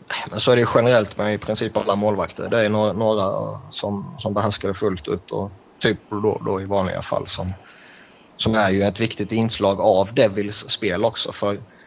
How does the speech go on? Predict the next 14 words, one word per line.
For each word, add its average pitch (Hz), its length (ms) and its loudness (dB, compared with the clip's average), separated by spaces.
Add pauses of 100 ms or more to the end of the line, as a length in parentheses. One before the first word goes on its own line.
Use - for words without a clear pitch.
(140)
som - 140 -2
han 110 160 4
agerade 101 500 2
i, 101 560 -2
eh, 98 60 -4 (500)
framförallt 104 480 2
första 123 280 0
perioden 95 680 -2
och, 101 380 -4
och 110 60 -4
delar 101 280 2
av 98 80 0
andra 101 260 0
per-, 98 260 -4